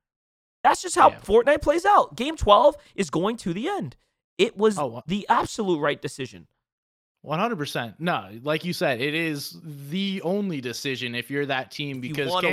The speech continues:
Speaker 2: and
Speaker 1: win.
Speaker 2: Seti were the most consistent team throughout the entirety of this tournament. So you have to respect the heck out of that move because it's playing to win the tournament. Y-, you're trying to steal the tournament away from somebody else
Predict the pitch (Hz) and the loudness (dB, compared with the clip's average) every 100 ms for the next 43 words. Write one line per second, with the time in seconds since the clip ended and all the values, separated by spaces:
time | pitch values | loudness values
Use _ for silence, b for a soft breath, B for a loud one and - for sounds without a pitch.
0 | 190 180 202 165 160 151 b b _ _ | -2 -2 0 0 -2 -6 b b _ _
1 | - 147 190 196 160 135 143 202 196 185 | -16 -4 0 0 -2 -8 -6 -4 -2 -2
2 | 180 196 160 175 165 - 151 - 170 147 | -4 -6 -8 -6 -8 -8 -10 -6 -6 -6
3 | 135 147 139 139 139 135 143 143 151 147 | -6 -4 -4 -6 -10 -8 -4 -2 -2 -2
4 | 135 139 147 147 131 127 131 - - 214 | -4 -2 -2 -2 -6 -6 -6 -6 -6 -4
5 | 185 131 123 - b b - 180 165 151 | -4 -6 -10 -12 b b -4 0 0 -2
6 | - _ _ _ 170 156 185 190 - 165 | -8 _ _ _ -10 -6 -4 -6 -8 -12
7 | 143 - 143 147 135 110 139 113 - 135 | -12 -8 -8 -8 -10 -8 -8 -8 -8 -8
8 | 127 120 110 131 156 190 196 165 160 143 | -6 -6 -8 -8 -6 -6 -8 -10 -8 -10
9 | - b b - 170 - - _ 180 185 | -12 b b -8 -8 -8 -20 _ -6 -4
10 | 214 240 233 190 _ - 175 160 165 160 | -4 -6 -10 -14 _ -10 -8 -6 -6 -6
11 | 147 156 139 120 95 - 165 175 196 - | -8 -8 -8 -10 -14 -16 -10 -8 -8 -6
12 | 190 175 190 214 202 185 - - 165 190 | -4 -2 -2 -2 -4 -6 -8 -14 -6 0
13 | 214 226 220 - 196 180 160 147 131 131 | 0 0 -6 -6 -6 -4 -4 -4 -4 -4
14 | 147 147 139 131 151 151 147 131 131 151 | -4 -6 -10 -6 -4 -4 -4 -2 -2 -2